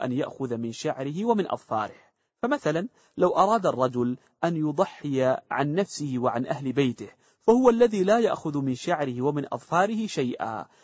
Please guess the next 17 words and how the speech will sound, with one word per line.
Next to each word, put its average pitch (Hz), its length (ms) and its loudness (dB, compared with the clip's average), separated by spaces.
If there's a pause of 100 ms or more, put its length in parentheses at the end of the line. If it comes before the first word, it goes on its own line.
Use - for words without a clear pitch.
(120)
وأما 254 460 2
أهل 190 240 -4
بيته 139 500 -4
فيجوز 123 520 -4
لهم 127 460 -2 (260)
أخذ 143 320 -4
الشعر 123 640 -4 (100)
والأظفار، 123 720 -2 (320)
والنهي 131 400 -2
مقتصر 120 720 -4 (140)
على 120 180 -4
أخذ - 300 -6
الشعر 156 400 -4
والأظفار، 131 680 -4 (300)
وأما 185 340 0
التطيب 143 600 -6
والاغتسال 135 800 -2